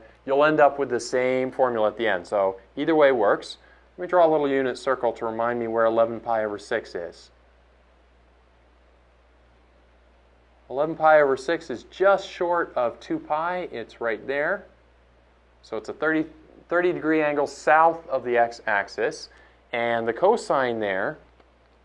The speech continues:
is root three over two. It's positive because we're on the right-hand side.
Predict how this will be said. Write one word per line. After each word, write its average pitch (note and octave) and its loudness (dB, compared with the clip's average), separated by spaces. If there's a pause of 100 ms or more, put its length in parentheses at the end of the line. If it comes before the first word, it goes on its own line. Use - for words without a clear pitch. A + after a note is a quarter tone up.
(640)
is A2 2 (420)
root D3+ -2
three C#3+ 2
over C3+ 6
two. C3 -2
It's E3 -4
positive C#3 0
because A2 -10
we're A2 -4
on G#2 -4
the G#2 -8
right-hand A#2 -2
side. G#2 -2